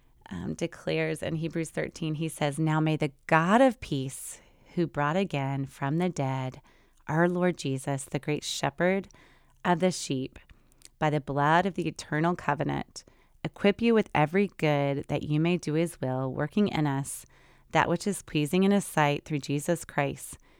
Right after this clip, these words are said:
to whom be glory forever and ever. Amen." And this is how we end our podcast as well. Um, just soaking in, um, these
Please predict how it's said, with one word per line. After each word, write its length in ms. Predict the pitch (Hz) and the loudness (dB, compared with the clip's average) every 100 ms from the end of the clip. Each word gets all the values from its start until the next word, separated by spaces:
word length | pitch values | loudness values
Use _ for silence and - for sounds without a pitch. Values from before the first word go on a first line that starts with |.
| _ _ | _ _
to 120 | - | -2
whom 420 | 170 135 170 180 202 | -2 2 2 4 2
be 160 | 226 | 0
glory 600 | 220 - 143 135 135 135 - | -2 -2 -2 0 -2 -4 -8
forever 800 | - - - 143 135 160 170 - _ | -6 -6 -2 -2 0 -2 -2 -6 _
and 260 | 196 190 - | -4 -4 -4
ever. 480 | - 131 127 123 143 _ - _ | -8 -8 -6 -10 -12 _ -20 _
Amen." 600 | - 139 131 139 160 170 165 - _ _ _ _ _ _ _ - - | -8 -6 -6 -10 -12 -14 -16 -20 _ _ _ _ _ _ _ -16 2
And 100 | 185 | 2
this 140 | 190 | 4
is 140 | 226 196 | 0 4
how 140 | 180 | 6
we 160 | 180 - | 6 4
end 280 | 165 175 175 | 2 4 4
our 180 | - 165 | 4 2
podcast 680 | - - - 196 - 180 - | -4 -6 -4 0 0 -2 -4
as 220 | 180 175 | -6 -4
well. 540 | 170 170 175 175 170 - - - - - - - | 0 2 2 2 -2 -8 -20 -20 -20 -20 -20 -4
Um, 440 | 180 160 160 - _ - | 0 2 0 -2 _ -10
just 400 | - 175 - - - | -6 -4 -6 -12 -10
soaking 520 | - 170 170 220 214 | -2 0 2 2 2
in, 640 | - 151 143 143 143 143 143 _ _ | 2 0 2 0 0 -2 -4 _ _
um, 340 | 151 151 160 156 | -10 -8 -8 -6
these 340 | 156 156 - | -6 -6 -8